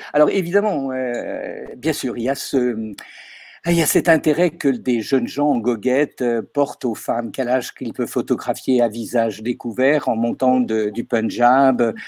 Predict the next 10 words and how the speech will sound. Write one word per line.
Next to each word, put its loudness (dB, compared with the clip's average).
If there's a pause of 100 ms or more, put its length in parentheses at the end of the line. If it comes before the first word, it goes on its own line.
(120)
pour -2
trois 2
jours, 6 (340)
viennent 4
participer 2
aux 6
fêtes, 2
envahissent 2
le -2
territoire. 0